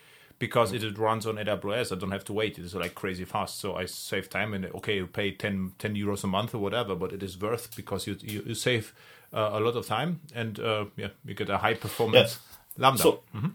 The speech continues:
Speaker 2: uh, uh, and recently Lambda's got, uh, <laughs> Lambda, uh, uh, uh, function environment got, uh, became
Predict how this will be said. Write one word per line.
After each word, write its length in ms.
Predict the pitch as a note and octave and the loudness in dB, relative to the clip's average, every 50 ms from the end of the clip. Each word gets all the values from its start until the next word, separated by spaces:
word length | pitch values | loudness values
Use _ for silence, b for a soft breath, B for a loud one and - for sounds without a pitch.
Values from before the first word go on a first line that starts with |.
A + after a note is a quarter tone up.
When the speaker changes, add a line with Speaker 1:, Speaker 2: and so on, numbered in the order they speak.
| - - | 2 4
Speaker 2:
uh, 40 | C#3+ | 6
uh, 500 | C#3 C3+ B2 B2 C3+ C3 B2+ B2+ A#2+ - | 6 6 6 6 8 8 8 8 6 2
and 300 | E3 D3 - - - - | -2 -4 -4 -4 -4 0
recently 520 | C#3+ C#3+ D3+ F#3 F#3 A3 A3 G#3 G#3 G3 F3 | 6 10 10 12 12 10 8 10 12 12 12
Lambda's 340 | D#3+ D3 D3+ D3+ D3 C3+ | 12 12 12 12 10 8
got, 200 | A#2+ C3+ B2 A#2 - - - | 10 8 6 6 4 -4 0
uh, 240 | C3+ C3 B2+ B2+ B2 B2 - | 4 6 6 6 6 4 2
<laughs> 80 | - | 4
Lambda, 380 | C#3 C3+ C#3 C#3+ C3+ C3+ C3 C3+ - | 10 10 10 12 12 10 8 8 6
uh, 340 | C3 B2+ B2+ A#2+ B2 B2 A#2+ B B B B A#2+ A#2+ - | 8 10 10 10 10 8 8 B B B B -14 -10 -6
uh, 40 | B2+ A2+ A2+ - - B2 G#2+ G#2+ | -6 -6 -6 -8 -10 -10 -8 -8
uh, 40 | G#2+ | -4
function 320 | - A#2+ A#2 A#2 - C#3 | 0 2 2 2 4 2
environment 480 | B2+ B2 B2 A#2+ A#2+ A#2+ C3 B2+ A#2+ - - - | 6 8 8 8 8 8 6 4 0 -2 -4 2
got, 180 | A2 G#2+ G#2 - - - G2 G2 - | 2 2 2 2 -8 -14 -12 -10 -6
uh, 540 | - A2 G#2+ G2+ G#2+ A2 A2 G#2+ G#2+ G#2+ A2 | -6 -4 -4 -4 -2 2 2 4 4 2 0
became 440 | G2+ - - - A#2 A2 A2 - | -2 -2 4 4 4 4 4 -2